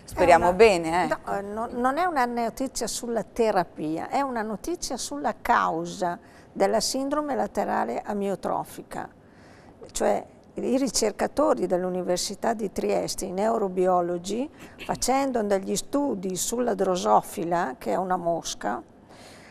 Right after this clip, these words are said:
Speaker 2: hanno trovato che anche le drosofile ammalano di sindrome laterale amiotrofica e han visto che quest-,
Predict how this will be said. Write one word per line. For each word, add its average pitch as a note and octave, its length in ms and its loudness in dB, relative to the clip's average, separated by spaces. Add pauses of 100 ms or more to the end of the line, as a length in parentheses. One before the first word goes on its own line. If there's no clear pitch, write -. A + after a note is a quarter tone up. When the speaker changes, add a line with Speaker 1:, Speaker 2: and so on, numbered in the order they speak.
(120)
Speaker 2:
hanno C#4+ 300 2
trovato - 600 4
che - 120 -2
anche B3 280 0
le G#3+ 160 0
drosofile A#3+ 840 4
ammalano A#3+ 760 2
di A3 160 -4
sindrome A3+ 520 -2
laterale G3 520 0
amiotrofica F#3 1000 -2 (580)
e A#3 120 0
han C#4 140 4
visto C4+ 380 0
che - 160 0
quest-, - 420 -4